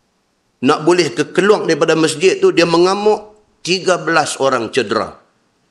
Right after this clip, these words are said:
Selain daripada Umar Al-Khattab, tiga belas orang turut ditikam, daripada tiga belas, tujuh mati. Eh, tuan-tuan boleh rojok cerita kejadian yang menimpa Umar Al-Khattab ini di dalam Sahih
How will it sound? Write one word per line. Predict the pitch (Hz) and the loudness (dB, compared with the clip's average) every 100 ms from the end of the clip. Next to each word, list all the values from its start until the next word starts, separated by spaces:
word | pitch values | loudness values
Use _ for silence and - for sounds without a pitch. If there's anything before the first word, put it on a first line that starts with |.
| _ _ _ _ _ _ _ | _ _ _ _ _ _ _
Selain | - 127 127 147 175 | -4 0 4 4 4
daripada | 156 143 131 120 | 0 0 -2 0
Umar | 151 165 135 | 0 0 0
Al-Khattab, | 131 127 - 139 - 170 175 170 - _ - | 0 -2 0 -4 0 -2 -2 -6 -20 _ -6
tiga | 180 175 175 160 | -4 0 0 0
belas | 170 147 - | -2 -2 0
orang | 147 147 113 87 - _ _ | 0 0 -2 -8 -18 _ _
turut | 180 208 208 - | 2 4 2 2
ditikam, | 165 - 170 - 127 87 - _ | -2 -2 -4 -2 -2 -4 -16 _
daripada | 101 117 123 127 123 120 | -4 -2 -2 -2 -4 -4
tiga | 123 113 113 | -4 -2 -2
belas, | 110 107 - _ _ _ | -2 -4 -10 _ _ _
tujuh | 131 104 98 | -6 -4 -6
mati. | 104 95 98 - _ _ _ _ _ _ _ _ _ _ _ _ _ _ | -6 -10 -12 -20 _ _ _ _ _ _ _ _ _ _ _ _ _ _
Eh, | - 113 | -6 -2
tuan-tuan | 135 143 | 0 2
boleh | 131 123 104 | 2 0 2
rojok | 113 113 127 - | 0 0 -2 -2
cerita | - 113 113 120 | -6 -4 -2 -4
kejadian | 110 107 113 101 117 113 113 | -2 -2 -2 0 0 0 -2
yang | 107 | -4
menimpa | 107 110 110 104 | -2 -4 -2 -4
Umar | 107 120 110 95 | -2 -2 -2 -2
Al-Khattab | 107 98 104 - 110 113 | -6 -4 -4 -2 -4 -2
ini | 127 147 | -4 -2
di | 139 | -2
dalam | 135 127 123 | -2 -2 -2
Sahih | - 120 | -4 -4